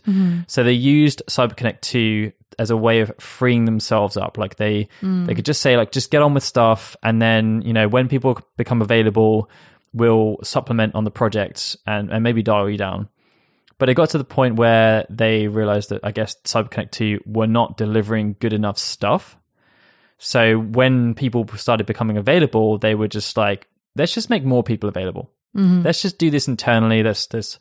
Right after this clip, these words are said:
Speaker 2: improve our recruitment efforts. Let's just take this away and we'll just kind of take what they did, say thanks, but no thanks, and, and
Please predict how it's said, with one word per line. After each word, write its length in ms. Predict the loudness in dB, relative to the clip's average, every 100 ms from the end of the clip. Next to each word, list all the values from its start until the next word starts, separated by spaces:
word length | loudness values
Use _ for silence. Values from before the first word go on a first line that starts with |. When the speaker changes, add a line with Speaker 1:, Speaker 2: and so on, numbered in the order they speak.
| _ -20 -20 _ _ _
Speaker 2:
improve 400 | -6 0 4 4
our 200 | 6 6
recruitment 400 | 4 0 -2 -2
efforts. 460 | -2 0 0 0 -2
Let's 120 | -2
just 120 | -2 -4
take 180 | -4
this 160 | -2 -2
away 360 | 2 2 2 2
and 340 | 0 -2 -4 -2
we'll 320 | 0 0 -2
just 240 | -6 -14 -16 _ -4
kind 140 | -2
of 60 | 0
take 220 | -2 2
what 60 | 2
they 80 |
did, 180 | 2 0
say 160 | 0 -2
thanks, 560 | 0 0 -2 -8 -12 -4
but 100 | -2
no 140 | -2 -2
thanks, 500 | -2 -4 -6 -10 -8
and, 440 | -6 -4 -4 -8 -12 -20 _ -8
and 300 | -6 -4